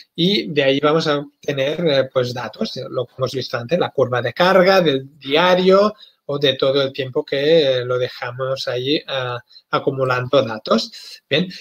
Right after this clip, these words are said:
ocurre que si no ponemos un analizador, pues podemos optar a consultar el, el contador digital. Y ahí podemos ver, ya sabéis, el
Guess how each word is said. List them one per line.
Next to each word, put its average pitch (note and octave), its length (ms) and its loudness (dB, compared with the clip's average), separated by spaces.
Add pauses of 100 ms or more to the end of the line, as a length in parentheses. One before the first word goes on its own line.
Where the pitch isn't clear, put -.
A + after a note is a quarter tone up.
(280)
ocurre G3 340 6
que - 120 2
si - 160 0
no D#3+ 160 4
ponemos G3+ 420 2
un F#3+ 100 2
analizador, F#3 800 2
pues - 320 -4
podemos D3 420 0
optar F3 800 0
a D3 140 -2
consultar C3+ 500 -4
el, C3 400 -2
el C3+ 200 -4
contador B2+ 480 -4
digital. C3 580 -2 (340)
Y C3+ 40 -2
ahí D3 180 4
podemos C#3 420 0
ver, C#3 200 -2
ya C#3 100 -2
sabéis, C3 320 0
el B2+ 300 -2